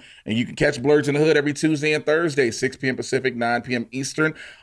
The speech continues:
on Twitch, twitch dot T V slash Blurs in the Hood, B L E R D S, the letter N, T H E H O O D.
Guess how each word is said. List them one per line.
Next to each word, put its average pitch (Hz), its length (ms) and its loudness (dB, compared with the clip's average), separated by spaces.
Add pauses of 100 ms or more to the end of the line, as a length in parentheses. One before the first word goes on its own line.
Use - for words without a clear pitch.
on 156 240 4
Twitch, - 560 0
twitch 143 260 0
dot 139 200 4
T 143 180 2
V 143 160 2
slash 131 400 4
Blurs 120 340 2
in 127 60 0
the 123 80 2
Hood, 127 260 4
B 117 100 0
L 123 140 4
E 127 60 4
R 120 160 4
D 117 160 -2
S, 131 160 -2
the 117 80 -4
letter 107 200 -4
N, 123 200 -4
T 127 180 -4
H 117 180 -2
E 131 140 -2
H 110 220 -2
O 110 100 0
O 110 160 -2
D. 139 380 -2